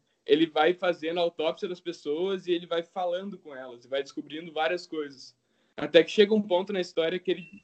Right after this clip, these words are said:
um dos mortos conta uma coisa pra ele que, tipo, muda totalmente, mas que encadear um monte de coisa que é sensacional, assim, tipo, o final da história eu não gosto muito, mas não, não vou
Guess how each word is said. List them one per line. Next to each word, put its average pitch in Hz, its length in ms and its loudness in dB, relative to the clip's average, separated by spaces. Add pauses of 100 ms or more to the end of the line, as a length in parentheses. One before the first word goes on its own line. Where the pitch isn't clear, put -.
(100)
um 214 180 0
dos 190 220 -6
mortos 170 340 -2
conta 208 300 -2
uma 196 140 0
coisa 190 240 -2
pra 170 160 -2
ele 175 160 -2
que, - 80 -20
tipo, 185 440 -2
muda 185 320 0
totalmente, 202 800 -4 (260)
mas 208 180 -6
que - 120 -12
encadear 202 460 -2
um 208 40 -4
monte 233 240 -4
de 220 80 -16
coisa 214 360 2
que - 160 -6
é 214 60 0
sensacional, 214 720 -4
assim, 147 240 -6
tipo, - 520 -2 (400)
o - 80 -6
final 220 300 2
da 240 60 -2
história 214 300 0
eu 220 60 0
não 214 80 0
gosto 202 320 -2
muito, 151 340 -8 (600)
mas 135 560 0
não, 127 220 -4
não 127 240 -10
vou 123 340 2